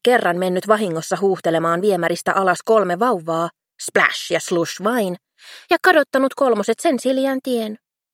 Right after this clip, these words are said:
Ehkäpä he kelluivat viemärin synkimpiin ja salaisiin nurkkiin, jossa äitihirviö nieli heidät kitaansa, mutta puklautti saman tien ulos, koska inhosi vaippatalkin makua.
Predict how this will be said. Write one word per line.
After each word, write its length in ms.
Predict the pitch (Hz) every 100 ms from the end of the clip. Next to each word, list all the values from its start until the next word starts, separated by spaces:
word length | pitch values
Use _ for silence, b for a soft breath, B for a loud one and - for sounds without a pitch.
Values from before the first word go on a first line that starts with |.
| _ _ _ -
Ehkäpä 360 | 175 - 175
he 140 | 175 165
kelluivat 540 | - 185 190 180 165 175
viemärin 440 | 214 190 170 170
synkimpiin 760 | 165 220 240 208 196 190 190 196
ja 100 | 190
salaisiin 720 | 208 233 233 196 - 185 185
nurkkiin, 600 | 208 220 _ - 165 165 b b -
jossa 220 | 180 202
äitihirviö 800 | - 247 277 220 202 202 190 196
nieli 400 | 208 254 190 170
heidät 260 | 175 175 -
kitaansa, 560 | 233 - 165 156 160 170 _ _ _ _
mutta 200 | 403 - -
puklautti 460 | 370 - 170 -
saman 280 | 240 269 233 220
tien 220 | 240 240
ulos, 360 | 269 170 -
koska 280 | - 160 -
inhosi 440 | 165 175 156 147 170
vaippatalkin 680 | 160 143 151 139 131 139 139
makua. 380 | 120 - -